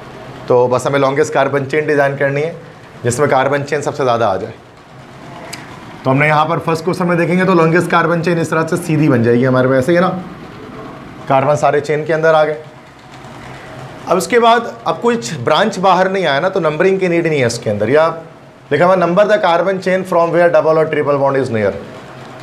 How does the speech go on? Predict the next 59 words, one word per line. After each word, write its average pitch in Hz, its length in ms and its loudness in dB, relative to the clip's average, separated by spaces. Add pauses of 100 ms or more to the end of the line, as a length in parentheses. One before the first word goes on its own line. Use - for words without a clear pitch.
(100)
जहाँ 135 200 2
से 156 120 0
double 143 240 2
triple 143 300 0
bond 143 200 0
करीब 143 220 0
होगा 143 160 2
वहाँ 131 180 4
से 135 120 -4
numbering 131 340 0
करें, 127 160 4
तो 127 80 2
यहाँ 117 160 4
तो 123 80 0
है 113 100 0
ही 131 80 0
नहीं। 135 160 -2 (760)
Step 165 300 2
four, 180 160 2
if 190 240 2
both 175 200 2
double 170 240 4
and 165 120 -2
triple 170 260 2
bond 160 200 4
are 160 120 4
on 156 140 -4
same 156 200 0
position, 151 420 0
start 139 320 0
numbering 135 340 -2
from 127 200 -2
double 131 240 2
bond, - 560 -6
ये 113 100 2
भी 135 160 2
double 117 300 2
triple 131 220 -2
है 120 80 -4
ही 131 80 -4
नहीं 151 100 -2
इसके 151 200 -4
अंदर। 143 260 -4 (600)
If 160 140 4
there 190 160 6
is 185 100 -2
no 208 220 4
double 202 220 4
or - 100 2
triple 190 320 2
bond, 185 180 2
then 175 120 2
start 175 400 0
numbering 175 340 -2
from 160 240 2
where 175 160 4 (180)
R 147 120 6
is 170 200 -2 (140)
near, 113 200 0